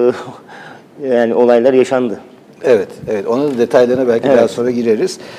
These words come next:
Speaker 2: E, siz Cihangir Derneği'ndensiniz. Gerçi, e, Pervin Hanım örnek verdi ama sizinkinin belirli bir motivasyonu var mıydı? Yoksa yine benzer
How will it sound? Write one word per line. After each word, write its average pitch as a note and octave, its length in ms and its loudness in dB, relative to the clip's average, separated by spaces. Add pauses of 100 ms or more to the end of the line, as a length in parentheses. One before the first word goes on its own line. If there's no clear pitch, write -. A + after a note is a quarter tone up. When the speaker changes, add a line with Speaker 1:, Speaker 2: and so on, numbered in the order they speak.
(160)
Speaker 2:
E, A#2 160 2
siz C3 240 -6
Cihangir D3 400 0
Derneği'ndensiniz. A2+ 960 -4 (300)
Gerçi, B2 360 -2
e, B2+ 280 -2 (100)
Pervin B2+ 240 0
Hanım B2+ 220 -6
örnek B2+ 380 -6
verdi B2 280 -2
ama E3 200 -6 (200)
sizinkinin C3+ 580 -10
belirli C3 220 -2
bir C3+ 100 -8
motivasyonu C3 580 -4
var C#3 140 0
mıydı? C3+ 200 -6
Yoksa D3+ 200 -8
yine C3 200 -4
benzer B2 480 -2